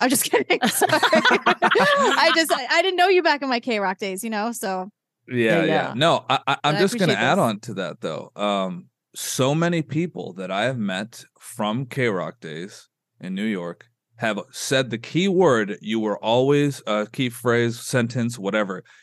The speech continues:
Speaker 3: "You were always so nice to me."
Speaker 2: Which is
Speaker 1: Totally.
Speaker 2: really funny to me, because I don't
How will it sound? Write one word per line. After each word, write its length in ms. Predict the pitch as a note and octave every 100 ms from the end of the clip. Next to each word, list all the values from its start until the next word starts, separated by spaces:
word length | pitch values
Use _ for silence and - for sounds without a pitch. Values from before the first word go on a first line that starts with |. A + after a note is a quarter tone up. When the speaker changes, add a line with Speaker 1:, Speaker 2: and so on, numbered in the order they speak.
| -
Speaker 3:
"You 120 | G#2
were 160 | G#2+ G2+
always 460 | G#2+ A#2+ C3 C3
so 300 | - A#2+ A2
nice 460 | G#2+ G2 G2 G#2 -
to 140 | -
me." 200 | E2 D#2+ - _
Speaker 2:
Which 140 | - C4+
is 100 | C4+
Speaker 1:
Totally. 80 | A3
Speaker 2:
really 260 | F4 G4 - -
funny 260 | G#3+ A#3
to 140 | - F3+
me, 240 | D3+ C#3+
because 460 | C#3+ D#3+ - F#3 D#3+ -
I 140 | G3+
don't 380 | A#3 A3+ A3+